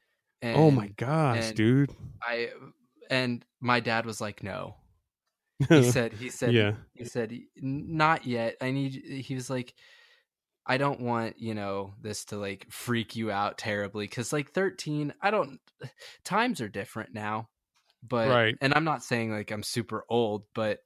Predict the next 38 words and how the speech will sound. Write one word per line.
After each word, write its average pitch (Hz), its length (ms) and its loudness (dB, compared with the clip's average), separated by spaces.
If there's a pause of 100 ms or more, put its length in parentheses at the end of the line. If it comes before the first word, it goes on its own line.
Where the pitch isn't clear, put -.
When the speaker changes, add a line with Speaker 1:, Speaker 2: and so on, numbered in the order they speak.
Speaker 2:
when 143 260 0
I 147 140 4
was 131 280 -4
younger, 113 320 -2
it 113 180 -4
was 113 160 -8
just, 104 380 -10
everything 117 480 -4
was 110 180 -6
a 107 60 -6
lot 101 340 -2
more, 104 520 -4 (2250)
uh, 98 640 -4
conservative, 110 920 -4 (120)
shall 117 280 -2
we 117 120 -4
say. 120 240 -4
Speaker 1:
Very. 120 340 6
Speaker 2:
You 123 160 -12
Speaker 1:
Yeah, 139 220 8
Speaker 2:
know? - 20 8
Speaker 1:
yeah, 127 180 6
definitely. 120 500 4 (480)
Speaker 2:
Um, 101 100 -20 (100)
growing 117 400 2
up, 110 220 -4 (120)
growing 123 400 0
up, 113 300 -4
I 113 100 -4
didn't 113 360 -6
know 107 280 -2
what 107 200 -4
a 107 60 -4
lot 107 240 -4
of 101 100 -8
things 104 380 -8
that, - 160 -8
like, 101 340 -8